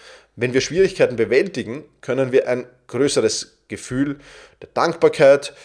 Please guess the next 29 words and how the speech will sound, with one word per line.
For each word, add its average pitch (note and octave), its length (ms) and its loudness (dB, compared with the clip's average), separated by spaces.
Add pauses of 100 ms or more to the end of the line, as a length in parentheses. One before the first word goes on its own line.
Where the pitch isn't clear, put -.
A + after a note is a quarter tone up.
(120)
für - 180 -14
die G2 80 -12
positiven G2 500 -12
Aspekte F#2 360 -12
in F#2 60 -12
unserem F2+ 260 -12
Leben E2+ 340 -14
entwickeln. E2+ 460 -18
Und - 140 -14
das E2+ 120 -8
ist - 160 -10
auch D#2 200 -8
ein - 120 -18
sehr, - 220 -12
sehr - 220 -12
wichtiger - 360 -18
Punkt. - 440 -20 (1300)
Also, B2 280 2 (380)
jetzt - 200 -8
haben C#3 200 2
wir C3+ 140 4
hier B2+ 240 4
ein A2+ 160 -2
paar A#2+ 480 4
Punkte C3 280 -4
durchbesprochen, A#2 720 0 (280)
wie A#2 180 -12
Probleme C3 640 2 (200)
unser A#2+ 340 -4